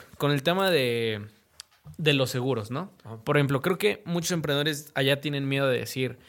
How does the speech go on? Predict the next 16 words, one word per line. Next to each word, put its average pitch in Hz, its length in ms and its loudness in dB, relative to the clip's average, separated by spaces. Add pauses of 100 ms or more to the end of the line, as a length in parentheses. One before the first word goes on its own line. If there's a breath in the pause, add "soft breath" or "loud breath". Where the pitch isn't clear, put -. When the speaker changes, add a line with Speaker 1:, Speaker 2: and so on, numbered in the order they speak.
(160 loud breath)
Speaker 1:
"Pues 175 120 -8
es 185 40 -10
que 226 120 0
no 220 100 0
sé 214 80 -4
si 180 100 -4
asegurar 139 420 -2
a 165 100 0
mi 151 100 -6
colaborador 127 840 -2
o 135 100 -6
no 131 220 0
asegurarlo" 139 640 -2
y 131 60 -6
cosas 127 280 -6
así. 131 200 -12